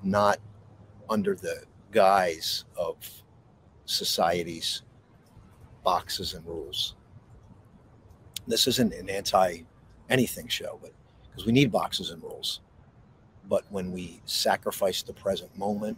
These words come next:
when we sacrifice our life, when we sacrifice living fully now because of the boxes and the rules,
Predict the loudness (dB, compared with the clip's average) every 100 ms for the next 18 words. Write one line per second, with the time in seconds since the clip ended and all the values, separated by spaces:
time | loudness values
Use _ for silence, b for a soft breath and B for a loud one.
0 | -10 -16 -14 -6 -2 -2 -2 -6 -6 -4
1 | -2 -2 -2 -2 -2 -4 -10 -6 -4 -2
2 | -4 -8 -8 -8 -8 -8 -8 -12 -8 -8
3 | -8 -8 -4 -2 -4 -8 b b b -20
4 | -16 -2 2 2 0 -2 -4 -4 -2 -4
5 | -6 -8 -6 -4 -4 0 0